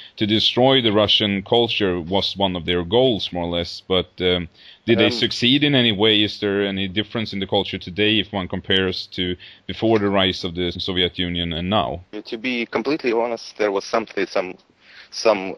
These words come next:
Speaker 2: uh, good impacts of the so-, of, of the, of the Soviet system. There were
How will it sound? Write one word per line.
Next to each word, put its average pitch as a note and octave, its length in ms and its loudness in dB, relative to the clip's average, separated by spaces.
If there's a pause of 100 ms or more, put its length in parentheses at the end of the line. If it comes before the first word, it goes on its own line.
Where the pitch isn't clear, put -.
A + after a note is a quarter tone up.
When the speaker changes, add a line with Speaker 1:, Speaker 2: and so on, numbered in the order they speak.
(140)
Speaker 2:
uh, F#2+ 220 2
good C#3 440 -4
impacts - 760 0 (280)
of G2+ 120 -2
the G2 80 -4
so-, - 280 -2
of, - 280 0
of F#2+ 160 -4
the, F2+ 360 -2 (200)
of F#2 120 -10
the F2 60 -8
Soviet F2 360 0
system. A2 440 -8 (420)
There G#2 120 4
were G#2 160 2